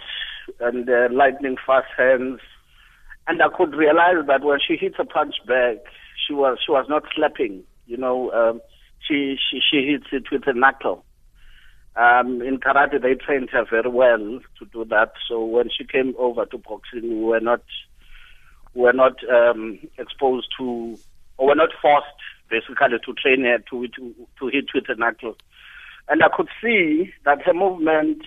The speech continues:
and her body movement in particular and her lightning fast hands, she could make it in boxing. So I went to her, I asked her, and she just looked at me and she thought I was crazy.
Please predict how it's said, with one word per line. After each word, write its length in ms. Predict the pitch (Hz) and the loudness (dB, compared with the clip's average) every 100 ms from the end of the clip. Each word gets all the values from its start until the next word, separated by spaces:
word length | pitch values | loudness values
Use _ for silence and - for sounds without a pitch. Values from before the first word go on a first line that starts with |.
| - - | -20 -8
and 160 | 131 127 | -6 0
her 80 | |
body 300 | 156 143 147 | 2 2 2
movement 480 | 143 151 139 131 127 | 2 -2 -2 -2 -2
in 120 | 123 | -4
particular 560 | 117 131 139 131 127 127 127 | -2 -4 -4 -8 -4 -4 -4
and 140 | 127 | -6
her 120 | 127 | -4
lightning 480 | 139 131 143 139 139 120 | -2 2 2 2 -8 -6
fast 160 | 131 123 | -6 -4
hands, 240 | 139 131 107 _ _ _ _ _ _ _ | -4 -4 -6 _ _ _ _ _ _ _
she 60 | 147 | -10
could 160 | 139 | -6
make 240 | 131 131 139 | -2 -2 -2
it 100 | 123 | -10
in 120 | 117 | -12
boxing. 400 | 107 110 - 120 - | -2 -2 -2 -10 2
So 200 | 131 123 | 4 6
I 120 | 127 | 6
went 240 | 151 185 - | 4 2 -2
to 100 | 143 | -2
her, 240 | 139 127 | 2 2
I 240 | 120 127 147 | 2 2 0
asked 180 | 143 - | 0 -8
her, 180 | 107 98 _ _ _ _ _ _ _ | -12 -12 _ _ _ _ _ _ _
and 140 | 131 | -12
she 100 | - | -10
just 220 | 143 139 - | 0 0 0
looked 200 | 143 131 | -6 -4
at 160 | 120 113 | -4 -2
me 180 | 123 120 | -4 -2
and 160 | 117 | -4
she 120 | - | -6
thought 240 | 127 127 117 | -2 -2 0
I 40 | |
was 140 | 113 104 | -4 -4
crazy. 300 | - 113 110 | -8 -8 -10